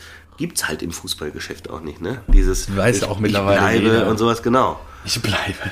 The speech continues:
Speaker 1: Ja.
Speaker 2: <laughs>
Speaker 1: Äh,
Speaker 2: Stand jetzt bin ich Trainer von Eintracht Frankfurt.
Speaker 1: Ja, das machen wir bei, bei Spielern genauso. Und das ist halt, du
Speaker 2: Ja.
Speaker 1: so-, solltest es nie so formulieren, aber musst halt auch,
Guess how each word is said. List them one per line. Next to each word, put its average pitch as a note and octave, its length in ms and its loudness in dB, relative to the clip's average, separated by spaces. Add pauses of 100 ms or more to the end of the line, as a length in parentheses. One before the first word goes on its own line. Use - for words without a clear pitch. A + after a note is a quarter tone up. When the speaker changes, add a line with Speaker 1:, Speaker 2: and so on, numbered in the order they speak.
(280)
Speaker 1:
Ja. G#2+ 300 2
Speaker 2:
<laughs> - 60 2 (1080)
Speaker 1:
Äh, G#2+ 640 2
Speaker 2:
Stand G#2 300 -2
jetzt G#2 400 0
bin F2+ 100 -8
ich F#2 80 -12
Trainer F2 240 -6
von - 160 -10
Eintracht F#2 280 -14
Frankfurt. - 460 -20
Speaker 1:
Ja, F#2+ 440 -4
das G#2 100 0
machen A#2 160 0
wir A#2+ 120 2 (100)
bei, A2+ 100 2
bei G#2+ 220 0
Spielern A#2 420 -2
genauso. F#2 520 -4
Und E2+ 360 -6 (540)
das F#2 180 -8
ist G#2 140 -4
halt, A2 400 0 (100)
du G2+ 80 -4
Speaker 2:
Ja. G2+ 100 -2
Speaker 1:
so-, F#2+ 120 -4
solltest A2 400 0
es A2+ 160 -6
nie A#2 140 2
so A#2+ 120 0
formulieren, G#2+ 540 2
aber G#2+ 320 2
musst G#2+ 180 -4
halt A2 100 -2
auch, E2+ 200 -8